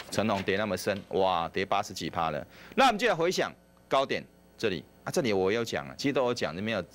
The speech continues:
因为重播带太远，没办法拿出来啊。在这，我们看去年，去年还有，当股价在这里六百多块的时候，一百零二年五月三十一，现在一百零三年十月二号哈，一百零二年五月三十一，当股价在六百多块，五百九附近，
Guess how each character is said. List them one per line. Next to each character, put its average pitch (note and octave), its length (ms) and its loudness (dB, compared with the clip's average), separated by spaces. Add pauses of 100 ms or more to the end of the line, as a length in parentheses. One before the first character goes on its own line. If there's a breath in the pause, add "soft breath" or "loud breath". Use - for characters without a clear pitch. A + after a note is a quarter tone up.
(360 loud breath)
因 - 20 -4
为 A#2 100 0
重 G2+ 160 -2
播 G#2 100 2
带 G#2 80 0
太 G#2 160 -2
远， D#2 140 -6
没 D#2 80 -10
办 E2+ 180 -2
法 C#2+ 80 -6
拿 C#2 60 -4
出 E2 180 -2
来 C2 80 -2
啊。 C2+ 240 -6
在 F#2 140 0
这， E2+ 60 0
我 E2 60 2
们 F#2 60 -2
看 A#2+ 140 0
去 B2+ 140 -2
年， D#2 180 -2
去 B2 140 -2
年 F2+ 80 0
还 E2 80 -4
有， E2+ 200 -2 (460 loud breath)
当 B3+ 220 6
股 D#3+ 160 0
价 G#3 160 4
在 F#3+ 120 0
这 E3 140 0
里 A#2 80 -4
六 C#3+ 160 2
百 G2+ 100 0
多 G#2+ 140 -2
块 A2 140 0
的 F#2+ 60 -2
时 F2+ 140 -6
候， F2+ 160 0 (1700 loud breath)
一 - 100 4
百 G#3 180 8
零 F3+ 200 0
二 G#3+ 80 4
年 D#3 160 -2
五 C3+ 100 2
月 F3 80 4
三 D#3+ 200 0
十 C3 140 -2
一， C3+ 160 0 (500)
现 C3+ 120 -2
在 - 20 0
一 C#3 60 0
百 G#2+ 140 0
零 G2+ 120 -4
三 A2+ 160 -2
年 F2 160 -4
十 F2+ 200 -2
月 F#2+ 200 2 (100)
二 G2 120 2
号 F2+ 160 0
哈， D#2 180 -4 (200 loud breath)
一 A3+ 100 0
百 G#3 180 6
零 G3 200 -2
二 G#3+ 80 2
年 D3 140 -4
五 B2+ 120 0
月 D#3+ 60 2
三 C#3+ 180 -2
十 A#2+ 140 -6
一， A#2 100 -6 (240 loud breath)
当 C4+ 220 4
股 E3+ 180 0
价 G3+ 160 2
在 F#3 200 0
六 E3+ 140 2
百 A#2+ 140 0
多 B2 100 -2
块， C#3 180 0
五 C3 100 0
百 B2+ 180 2
九 F#2+ 220 -2
附 A2 120 0
近， G#2 160 -2